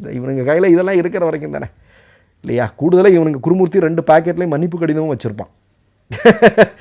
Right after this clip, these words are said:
நமக்கு தெரியும் ஆர் எஸ் எஸ் காரன்லாம் எப்படிப்பட்டவன் அப்படின்னு. அப்ப இது மாதிரியான திட்டங்கள் இந்தியாவில் பல்வேறு இடங்கள்ல ஆர் எஸ் எஸ் செய்து கொண்டிருக்கு. குறிப்பா நீங்க பாத்தீங்கன்னா தென்னிந்திய மாநிலங்கள்ல. ஏன்னா அவங்களுக்கு தெரியும், நூறு வருடம்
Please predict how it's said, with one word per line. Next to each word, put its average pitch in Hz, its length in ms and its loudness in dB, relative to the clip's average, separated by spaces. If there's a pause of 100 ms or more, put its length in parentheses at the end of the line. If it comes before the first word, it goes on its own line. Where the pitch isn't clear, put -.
(280)
நமக்கு 143 220 -4
தெரியும் 151 300 4
ஆர் 131 100 2
எஸ் 123 120 -2
எஸ் 113 160 -10
காரன்லாம் 117 360 -4
எப்படிப்பட்டவன் 107 500 -6
அப்படின்னு. 90 200 -16 (480)
அப்ப 175 220 4
இது 202 240 2
மாதிரியான 247 420 4
திட்டங்கள் 151 720 0
இந்தியாவில் 160 720 2
பல்வேறு 175 640 6
இடங்கள்ல 143 460 -2
ஆர் 127 220 -4
எஸ் - 160 -8
எஸ் 123 120 -14
செய்து 113 220 -4
கொண்டிருக்கு. 113 460 -6
குறிப்பா 226 360 2
நீங்க 147 300 -2
பாத்தீங்கன்னா 143 320 -8
தென்னிந்திய 135 460 -4
மாநிலங்கள்ல. 90 500 -10
ஏன்னா 214 100 -2
அவங்களுக்கு 233 500 0
தெரியும், 233 320 2 (560)
நூறு 262 400 6
வருடம் 233 420 8